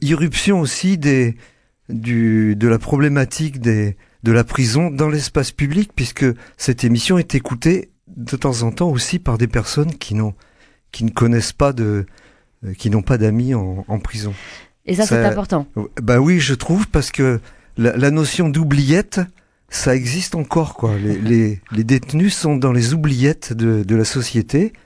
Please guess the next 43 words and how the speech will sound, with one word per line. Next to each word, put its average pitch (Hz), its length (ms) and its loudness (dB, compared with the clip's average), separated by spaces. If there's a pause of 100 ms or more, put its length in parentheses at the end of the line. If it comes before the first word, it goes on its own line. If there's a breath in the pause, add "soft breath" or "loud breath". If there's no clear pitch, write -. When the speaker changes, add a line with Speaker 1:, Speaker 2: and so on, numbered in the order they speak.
(300 soft breath)
Speaker 1:
et 104 60 0
modestement, 151 840 2 (380 soft breath)
on 120 120 0
contribue 156 720 -2
à, 123 300 -2 (540)
à 107 60 -4
faire - 320 -2
qu'on 131 200 0
ne 120 60 4
les 113 200 2
oublie 135 200 2
pas 120 200 0
complètement. 104 540 -4 (600 loud breath)
Speaker 2:
Et 202 120 2
alors, 208 180 0
pour 208 180 -6
cette, 214 260 -4
euh, 185 120 2
première 262 460 2
irruption, 220 720 -2
celle, 208 340 0
euh, 156 180 2
qui, 156 380 -4
euh, 135 80 -2
qui 160 220 -8
vaut 180 240 0
à, 151 80 2
à 139 180 -2
votre 160 240 -4
émission 180 340 -2
son, 170 200 -2
son 175 260 -2
objet, 190 400 2
hein, 190 240 0
euh, 160 140 0 (420 loud breath)
euh, 143 720 -2
faire 180 220 -4
en 175 60 -2
sorte - 200 -6
que 185 100 -2
les 175 80 2
familles 202 480 4
puissent 202 460 -4